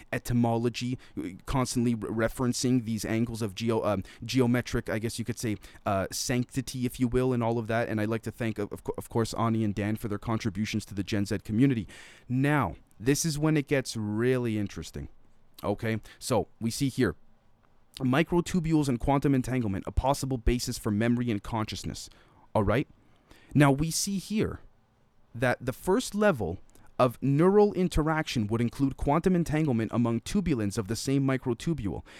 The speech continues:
as is the case for all molecules. In neurons, tubulins exist in a crowd molecular environment and perturb other molecules as they undergo chemical and physical changes. All right, I'm gonna stop there because I'm not trying to confuse anybody with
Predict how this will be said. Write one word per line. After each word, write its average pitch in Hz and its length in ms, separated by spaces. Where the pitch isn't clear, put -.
as 151 240
is 165 100
the 160 80
case 139 280
for 139 140
all 165 260
molecules. 101 760
In 117 220
neurons, 107 500
tubulins 143 580
exist 123 680
in 135 100
a 127 60
crowd 170 500
molecular 151 560
environment 135 600
and 120 180
perturb 139 640
other 139 200
molecules 135 580
as 110 120
they 123 100
undergo 131 420
chemical 160 500
and 123 140
physical 131 380
changes. - 640
All 113 80
right, 113 160
I'm 131 120
gonna 147 160
stop 147 300
there 147 120
because 139 260
I'm 117 140
not 131 160
trying 143 200
to 135 80
confuse 127 380
anybody 120 380
with 110 220